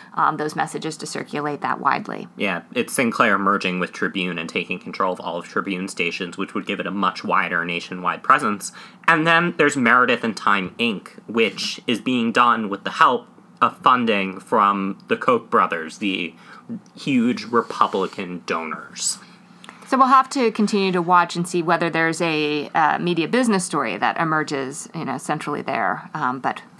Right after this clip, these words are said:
Speaker 1: uh, that will be an item for two thousand eighteen.
Speaker 2: Yeah. Let's go into film and television, which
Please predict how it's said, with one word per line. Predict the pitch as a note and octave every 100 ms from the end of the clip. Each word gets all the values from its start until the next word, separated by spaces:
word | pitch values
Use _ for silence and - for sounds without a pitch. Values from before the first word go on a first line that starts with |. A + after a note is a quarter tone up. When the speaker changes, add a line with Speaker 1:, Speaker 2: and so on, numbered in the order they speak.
| -
Speaker 1:
uh, | - -
that | G#2+ - - _ -
will | C#3+
be | B2+ B2+ - -
an | D#3
item | C#3 C#3
for | - D3 -
two | -
thousand | C#3+ D#3
eighteen. | D#3 C4 B3 F3 - - - - -
Speaker 2:
Yeah. | - - - -
Let's | D3+ -
go | D3+ D3
into | C#3+ - C#3
film | - C3 B2+
and | A#2
television, | - A#2 A2+ A#2 A2 G2+ F#2 E2 E2
which | G2+ G#2+ G#2 - -